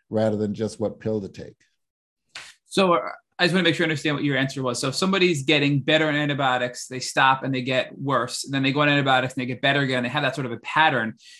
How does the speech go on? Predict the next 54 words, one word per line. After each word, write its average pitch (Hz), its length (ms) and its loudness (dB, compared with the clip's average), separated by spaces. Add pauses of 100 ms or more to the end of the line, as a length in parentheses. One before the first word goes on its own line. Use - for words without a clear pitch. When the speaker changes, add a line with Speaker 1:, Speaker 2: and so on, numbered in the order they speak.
(120)
Speaker 2:
you 160 160 4
then 147 260 2
dig 123 260 0
deeper 165 340 0
to 131 80 -2
see, 139 240 -4
well, 131 160 -4
why 135 240 2
do 147 80 0
you 143 60 0
continue 139 400 -4
to 127 60 -4
get 120 120 -6
sick 147 280 -4
and 120 100 -4
try 135 160 0
to 131 80 0
address 123 340 -2
those 120 160 -14
other 135 160 -2
things 135 240 0
going 123 240 2
on, 117 160 4
and 117 240 -4
possibly 143 400 0
it 143 60 -6
could 147 100 -4
be 127 80 -2
emotional, 123 480 -2
it 107 60 -12
sounds 98 240 -6
like, 101 140 -8
is 107 60 -12
what 110 100 -6
you're, 107 120 -6 (140)
you're 120 220 -2 (200)
suggesting. 117 580 -4 (400)
Speaker 1:
Well, 147 140 4
it's 143 160 0
certainly 170 260 0
an 139 80 4
emotional 135 460 2
experience, 131 840 -4 (680)
um, 110 380 0
to 123 100 -6
have 120 300 2
recurrent 113 520 -2
issues. - 600 -6 (640)
And 117 160 -6
so 123 160 2
I 120 100 2
think 127 340 -4
that 113 120 0
I, 110 200 -2